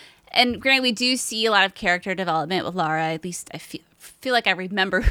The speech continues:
<laughs> we did throughout those three games. But I'm,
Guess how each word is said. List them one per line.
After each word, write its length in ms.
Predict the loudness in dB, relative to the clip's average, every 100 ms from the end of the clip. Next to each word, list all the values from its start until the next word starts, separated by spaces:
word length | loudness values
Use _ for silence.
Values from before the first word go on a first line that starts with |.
| 0 -12
<laughs> 220 | -18 -6
we 120 | -4
did 360 | 2 4 4 2
throughout 260 | 0 0
those 180 | 0 -8
three 220 | -4 -4
games. 460 | 2 2 2 -2 -8
But 280 | 0 2 2 0
I'm, 300 | 0 -2